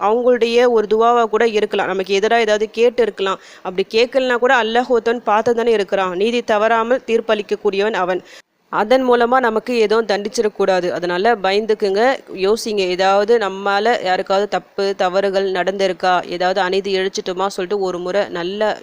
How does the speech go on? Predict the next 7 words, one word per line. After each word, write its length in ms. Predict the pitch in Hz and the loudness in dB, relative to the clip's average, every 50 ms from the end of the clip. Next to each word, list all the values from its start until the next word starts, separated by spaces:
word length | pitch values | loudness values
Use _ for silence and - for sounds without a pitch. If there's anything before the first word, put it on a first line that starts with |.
| - - | -12 -12
யோசிச்சுட்டு 580 | - 180 185 196 196 - 185 - 190 165 - 233 302 320 - - - - - | -8 -8 -8 -8 -8 -10 -12 -12 -8 -4 -2 -2 -2 -2 -8 -18 -20 -18 -12
அவங்க 260 | - 180 180 180 180 | -6 -6 -4 -4 -4
கிட்ட 220 | 175 196 175 208 208 | -6 -4 -4 -4 -2
போய் 260 | 196 202 202 208 202 | 0 0 -2 -2 -2
சாரி 440 | 196 - 196 180 185 190 196 208 185 - | -4 -4 -2 0 0 0 -2 -4 -4 -4
கேளுங்க. 440 | 202 196 196 190 190 196 214 247 - - - | -4 -2 -2 -2 -2 -2 -2 -2 -4 -4 -6
பிறகு 340 | 196 190 196 202 202 233 | -4 -4 -2 -2 0 0